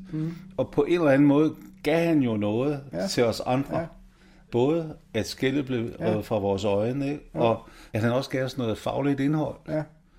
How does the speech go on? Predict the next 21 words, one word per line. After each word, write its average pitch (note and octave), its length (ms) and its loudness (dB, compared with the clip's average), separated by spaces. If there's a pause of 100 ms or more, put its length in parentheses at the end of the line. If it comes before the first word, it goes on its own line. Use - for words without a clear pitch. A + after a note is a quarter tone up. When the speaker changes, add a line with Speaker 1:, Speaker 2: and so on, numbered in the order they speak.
(240)
Speaker 2:
Det C#3 80 -2
var E3 100 4
fornøjeligt, D3 580 -2
og A2 60 -8
så B2+ 200 -8
sluttede C3+ 420 -2
han A#2+ 100 2
med A#2+ 120 0
at C3 100 -2
sige, D3+ 140 -2
at C#3 40 2
han B2 100 0
skulle - 220 -8
på A#2 120 -2
universitetet A2 800 -2
nu B2+ 120 -4
på C3 120 -8
Frederiksberg, A#2 640 -2
for D3 100 -6
han B2+ 160 -4
skulle - 220 -16